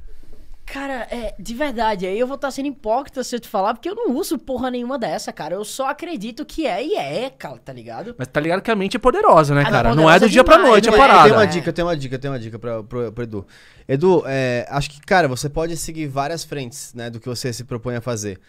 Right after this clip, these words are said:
Speaker 3: É, uma delas, se você é um cara que tem, que não confia ainda no seu trabalho,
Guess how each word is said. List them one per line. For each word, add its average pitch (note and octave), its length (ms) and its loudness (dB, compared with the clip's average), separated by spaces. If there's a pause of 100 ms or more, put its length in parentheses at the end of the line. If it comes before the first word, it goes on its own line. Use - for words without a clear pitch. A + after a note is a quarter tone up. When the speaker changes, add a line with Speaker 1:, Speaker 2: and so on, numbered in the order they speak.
(300)
Speaker 3:
É, G#2 960 -4 (100)
uma D3+ 220 0
delas, C#3 400 -2
se - 160 -10
você A#2+ 220 -6
é - 20 -6
um D3 60 -8
cara C3+ 200 -6
que C3+ 80 -16
tem, A#2+ 600 -14
que B2+ 100 -14
não B2+ 160 -12
confia C#3+ 480 -4
ainda A#2+ 160 -4
no A2 60 -8
seu A2 100 -12
trabalho, A2 460 -8